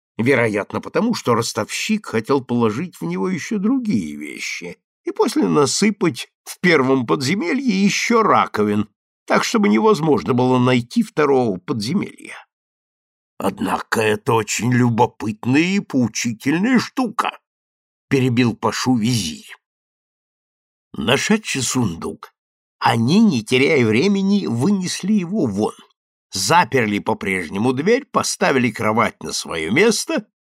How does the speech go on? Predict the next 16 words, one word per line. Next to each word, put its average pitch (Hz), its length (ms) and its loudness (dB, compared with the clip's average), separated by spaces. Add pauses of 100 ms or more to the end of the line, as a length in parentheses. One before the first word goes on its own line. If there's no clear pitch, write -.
(140)
повесили 170 560 2
ключ 160 640 0
на 120 160 -2
шею 101 360 -2
старику - 680 -2 (140)
и 254 140 2
отворили 127 640 0
дверь 131 380 -4 (240)
в - 60 -10
соседнюю 180 640 -2
комнату, 165 600 -4
чтобы 139 320 -4
взять 120 340 -4
с - 60 -6
собой - 540 -4
Анну. 90 500 0